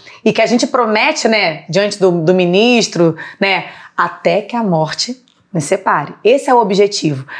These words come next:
A gente não casa pra não dar certo. A gente casa na perspectiva de que vai dar certo e que nós vamos nos empenhar pra que aquilo dê certo. E, claro, a gente casa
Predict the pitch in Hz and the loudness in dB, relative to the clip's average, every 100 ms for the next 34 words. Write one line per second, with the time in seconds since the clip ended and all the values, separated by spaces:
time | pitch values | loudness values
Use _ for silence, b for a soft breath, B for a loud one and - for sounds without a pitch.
0 | B 170 220 254 262 269 254 247 302 285 | B 0 2 2 2 2 0 2 0 0
1 | 285 - 240 240 226 214 - 160 151 - | -2 0 0 0 0 -2 0 0 -2 -8
2 | 156 - B B 156 156 160 - 180 165 | -12 -14 B B -4 -2 -2 -2 0 2
3 | 190 247 247 220 190 - 196 - - 185 | 2 0 0 0 -2 -2 -4 -4 0 2
4 | 208 254 - 277 185 208 294 285 - 180 | 4 2 -2 -4 0 0 -2 -2 0 2
5 | 190 208 311 302 B B 240 247 226 202 | 2 0 -4 -6 B B 0 2 2 2
6 | 254 262 254 226 311 320 262 208 220 320 | 4 4 4 4 4 4 4 4 2 0
7 | 349 277 269 247 220 170 196 - 160 - | -2 -2 0 2 2 2 0 0 -6 -6
8 | - 160 B B B B B - 226 - | -12 -16 B B B B B -2 -2 2
9 | 302 - 190 180 - 180 226 240 - 220 | 2 2 2 0 -2 -2 -2 -2 -2 0
10 | 247 277 185 170 | 2 2 2 0